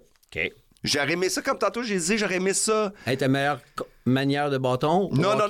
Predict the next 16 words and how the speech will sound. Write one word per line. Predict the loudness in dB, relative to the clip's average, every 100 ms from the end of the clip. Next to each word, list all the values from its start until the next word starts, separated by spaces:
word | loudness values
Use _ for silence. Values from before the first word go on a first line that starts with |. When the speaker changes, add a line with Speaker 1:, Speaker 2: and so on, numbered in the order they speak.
| 2
Speaker 2:
non, |
je-, | 0 -4
j'aurais | -2 -2
aimé | 0 -2
ça | 0
des | 0 -2
fois, | 0 0 2
là, | 2 2
de, | 2 0 0 -6 -18 -18 -10 0
de, | 0
de | 2 0
me | 0
faire | 0 0
plus | 0 0
confiance. | 0 0 -2 -4 -8 -12 -14 _ _ -2
Speaker 1:
OK. | 0 2